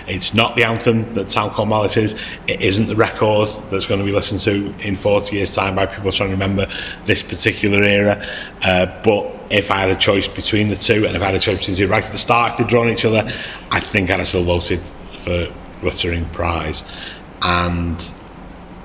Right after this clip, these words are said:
you know, I've got them both, bought them both, bought them both in the year that they came out, uh, along with others in this list. It's not one I've chosen over another because I've got it and I haven't got the other. Uh, but, um,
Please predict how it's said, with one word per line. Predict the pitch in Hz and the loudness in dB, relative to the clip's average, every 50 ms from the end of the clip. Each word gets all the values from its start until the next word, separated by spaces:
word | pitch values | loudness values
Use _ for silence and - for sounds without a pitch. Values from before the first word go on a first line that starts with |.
| - - - - - - - | -18 -18 -20 -20 -18 -12 -4
you | 92 92 | -2 -2
know, | 90 98 92 - - | 0 -2 -4 -6 -10
I've | - - - | -12 -6 -6
got | - - - | -6 -4 -4
them | 101 | -2
both, | 87 - 95 95 101 98 - - - - - - | 0 2 2 2 2 0 -4 -10 -14 -10 -2 0
bought | 95 92 90 | 0 0 0
them | 101 92 87 - - | -2 -6 -6 -4 -2
both, | - 95 95 90 - - | 0 0 0 0 0 0
bought | 101 101 101 | 2 2 2
them | 92 98 90 | 2 0 0
both | 101 101 101 98 | 0 0 0 0
in | 104 101 101 | -2 -2 0
the | 98 | 0
year | 98 98 95 101 95 - - - - - - - - - | 2 2 2 2 2 0 -4 -10 -16 -18 -18 -18 -10 -8
that | 92 87 | -6 -6
they | 92 90 | -4 -2
came | - 101 98 98 | -2 0 0 0
out, | 101 98 98 98 98 - - - - - | 0 0 0 -2 -2 -4 -8 -14 -12 -6
uh, | - 90 90 87 | -2 -2 0 0
along | 76 82 87 87 | 0 -2 -2 -2
with | 80 78 - - - | -2 -4 -6 -8 -4
others | 90 90 87 85 92 | -2 -2 0 0 0
in | 92 92 | 0 0
this | 90 - - | -2 -2 -2
list. | 92 92 82 - - - - - - - - - | -2 -2 -2 -4 -8 -10 -12 -12 -10 -12 -12 -12
It's | - - - | -8 -4 -4
not | 92 - - | -4 -2 0
one | 90 90 92 | 0 0 2
I've | 95 90 85 - - - - - - | 2 0 0 -2 -4 -10 -16 -8 -2
chosen | - - 95 87 90 85 87 | 0 2 2 2 2 2 2
over | 90 92 87 87 | 2 2 2 2
another | 92 90 92 90 92 | 2 2 4 2 2
because | 87 85 87 - 90 87 | 0 -2 -4 -4 -2 -2
I've | 92 82 - | -2 0 2
got | 101 90 87 | 2 2 2
it | 90 85 - | 2 -2 -4
and | 85 85 | -4 -2
I | 82 | -2
haven't | 85 85 87 | -2 -2 -2
got | 85 76 - | -4 -6 -4
the | 87 82 | -4 -2
other. | 80 80 76 76 - - - - - - - - - - | -2 -2 -4 -6 -8 -14 -12 -12 -12 -12 -12 -12 -10 -6
Uh, | 90 87 85 82 82 82 80 - - - - | -2 0 0 2 0 0 -2 -4 -10 -4 0
but, | - 87 87 87 87 - - - - - - - - - - - - - | 0 2 2 0 -4 -8 -12 -16 -16 -16 -16 -16 -18 -18 -18 -18 -12 -6
um, | - 90 85 85 82 82 82 87 - | -4 -4 -2 -2 -2 -4 -4 -6 -8